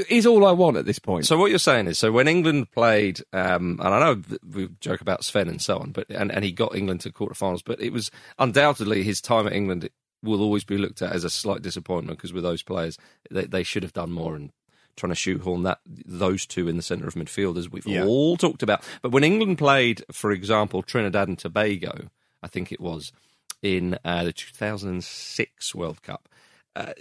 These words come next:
Speaker 2: England won the game two nil, and it
Speaker 1: Mm.
Speaker 2: took a while, and it was a frustrating performance, and it was a relief when England
Speaker 1: Yes.
Speaker 2: got the breakthrough. And what you're suggesting, Jim, and I, and I actually do follow, uh, follow your thoughts on this, is when England do play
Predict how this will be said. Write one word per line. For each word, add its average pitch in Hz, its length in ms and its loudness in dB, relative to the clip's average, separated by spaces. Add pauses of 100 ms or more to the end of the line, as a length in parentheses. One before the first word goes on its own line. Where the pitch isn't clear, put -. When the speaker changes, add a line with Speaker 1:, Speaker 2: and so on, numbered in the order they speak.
(100)
Speaker 2:
England 147 360 2
won 120 180 2
the 107 60 0
game 98 240 2
two 98 320 -4
nil, 85 360 -6
and 98 120 -4
it 120 40 -2
Speaker 1:
Mm. 104 140 2
Speaker 2:
took 151 160 -2
a 143 60 2
while, 107 500 4
and 95 100 0
it - 60 -4
was 92 100 -4
a 92 60 -2
frustrating 101 880 0
performance, 90 400 -4
and 110 160 -2
it - 80 -4
was 104 160 -4
a 107 80 0
relief 113 640 0 (340)
when 107 200 2
England 104 320 2
Speaker 1:
Yes. 90 200 -2
Speaker 2:
got 120 240 2
the 104 100 -4
breakthrough. 98 540 -2 (280)
And 101 180 -2
what 143 180 2 (100)
you're 143 440 2
suggesting, - 720 -6 (180)
Jim, 101 200 0
and 123 80 4
I, 170 140 2
and 185 80 4
I 208 140 4
actually - 220 0
do 131 260 0
follow, 127 480 2
uh, - 560 -6
follow 110 220 -2
your 98 140 0
thoughts - 320 -2
on 92 80 -4
this, 85 120 -6
is 92 120 -6 (180)
when 127 160 4
England 151 320 4
do 151 180 4
play 90 380 -4